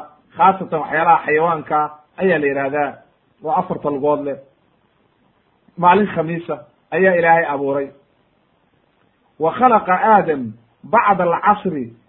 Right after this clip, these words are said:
min yowmi aljumuca," ayuu Ilaahay abuuray. Nabiyullaahi Aadam Ilaahay wuxuu abuuray jumcihii bacda alcasri fii aakhari alkhalqi, isaga ayaa ugu dambeeyey waxa Ilaahay uu abuuray,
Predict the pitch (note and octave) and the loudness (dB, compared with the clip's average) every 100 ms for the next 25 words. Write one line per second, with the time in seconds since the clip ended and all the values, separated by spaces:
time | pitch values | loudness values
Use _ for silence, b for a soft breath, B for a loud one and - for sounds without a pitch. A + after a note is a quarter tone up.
0 | - D3 E3+ G#3 G3 F3 D#3 D3 G#3 F3 | -14 -8 0 2 2 0 -4 -2 0 0
1 | C3 B2+ - _ - D#3+ F3+ E3+ E3 E3+ | -4 -8 -12 _ -10 -6 -4 -2 0 0
2 | D#3 D3 C#3 B2+ A2+ - _ _ _ _ | 0 -4 -4 -6 -8 -14 _ _ _ _
3 | _ D3 E3+ A3+ A3 G3 F#3+ G3 G#3 G3 | _ -8 -4 0 4 4 4 4 4 2
4 | F#3 G3 G3+ F#3+ F#3 E3+ E3+ D#3+ E3+ F3 | 2 2 2 2 0 0 -4 -4 -8 -4
5 | G3+ F#3 C3+ A#2 - - - - _ C3+ | -2 -2 -4 -12 -18 -20 -20 -20 _ -2
6 | G#3+ F#3 E3+ D#3+ F3+ - D3 A2+ A2+ _ | 2 2 0 0 -2 -2 -8 -12 -16 _
7 | _ _ _ D#3+ D#3 D3+ F#3+ F3+ D3+ D#3 | _ _ _ -8 -6 2 4 4 2 -4
8 | D3 C#3+ D#3 D#3 C#3+ C#3+ C#3+ _ _ _ | -4 -6 -6 -6 -6 -10 -12 _ _ _
9 | D3+ - G3+ F3 E3+ F3 F#3 G3+ F3 D#3 | -14 -4 -2 0 0 -2 -2 -2 -2 -2
10 | D#3 D3+ E3 D#3+ D3 D3+ D3+ C3+ A#2+ B2+ | -2 -2 -2 -2 -2 0 -2 -2 -4 -6
11 | C3 C#3+ | -6 -6